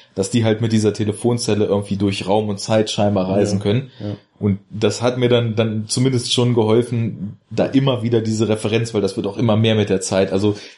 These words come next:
Speaker 1: die beiden entwickeln so nach und nach quasi so eine Inspector Spacetime, also gleich Doctor Who
Speaker 2: Aber das ist ja,
Speaker 1: Obsession.
Speaker 2: das ist ja eine amerikanische Serie, ne?
Speaker 1: Community, ja.
Speaker 2: Dann kannst du ja davon ausgehen, dass auch in U S A Doctor Who dann irgendeine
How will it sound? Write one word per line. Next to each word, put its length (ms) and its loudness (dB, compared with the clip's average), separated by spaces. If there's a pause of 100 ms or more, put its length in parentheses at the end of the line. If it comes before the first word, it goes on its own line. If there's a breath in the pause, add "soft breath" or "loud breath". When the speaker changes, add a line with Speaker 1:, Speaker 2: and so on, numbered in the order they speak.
(140)
Speaker 1:
die 40 -4
beiden 500 0 (320)
entwickeln 440 -2
so 120 -2
nach 280 2
und 120 -2
nach 240 0 (400)
quasi 320 0
so 100 0
eine 140 2
Inspector 520 -2
Spacetime, 800 0
also 200 0
gleich 340 0
Doctor 440 0
Who 120 4
Speaker 2:
Aber 160 2
das 160 -2
ist 140 0
ja, 80 2
Speaker 1:
Obsession. 280 4
Speaker 2:
das 160 2
ist 100 -4
ja 80 4
eine 120 -2
amerikanische 680 0
Serie, 440 -2
ne? 120 0
Speaker 1:
Community, 580 2
ja. 340 2 (320)
Speaker 2:
Dann 340 -2 (260)
kannst 220 -2
du 40 4
ja 40 4
davon 240 -4
ausgehen, 400 -2
dass 240 -4
auch 220 -8
in 420 -6
U 60 0
S 160 -2
A 240 -2
Doctor 480 -4
Who 100 -2
dann 260 -2
irgendeine 600 -4